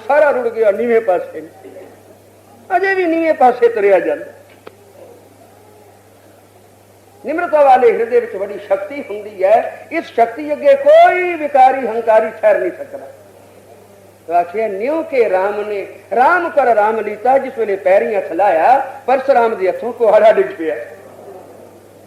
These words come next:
ਰਾਮ ਜੀ ਨੇ ਆਖਿਆ, "ਪ੍ਰਭੂ, ਚੁੱਕੋ ਕੁਹਾੜਾ, ਮੇਰਾ ਸਿਰ ਇੰਤਜ਼ਾਰ ਵਿੱਚ ਹੈ, ਚਲਾਓ ਕੁਹਾੜਾ।" ਉਹਨੇ ਆਖਿਆ, "ਕਿਹਦੇ,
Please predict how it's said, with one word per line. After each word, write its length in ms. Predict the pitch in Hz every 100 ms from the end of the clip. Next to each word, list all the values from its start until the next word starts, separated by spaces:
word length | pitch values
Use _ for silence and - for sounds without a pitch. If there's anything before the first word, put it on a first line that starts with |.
| - - - - _ - - - 226
ਰਾਮ 220 | 285 285
ਜੀ 180 | 247 233
ਨੇ 140 | 202
ਆਖਿਆ, 320 | 175 180 196
"ਪ੍ਰਭੂ, 260 | 190 214 330
ਚੁੱਕੋ 380 | 330 311 330 320
ਕੁਹਾੜਾ, 640 | 285 175 165 151 175 - - - - - _ _ _ _ _ _ _ 214
ਮੇਰਾ 220 | 233 202
ਸਿਰ 200 | - 285
ਇੰਤਜ਼ਾਰ 600 | 247 226 185 180 214 240
ਵਿੱਚ 220 | 233 185
ਹੈ, 440 | 160 156 - - - - _ _ - _ _ -
ਚਲਾਓ 360 | 226 214 285
ਕੁਹਾੜਾ।" 460 | 285 285 269 311 320
ਉਹਨੇ 180 | 320 302
ਆਖਿਆ, 340 | 277 294 294
"ਕਿਹਦੇ, 400 | 302 330 311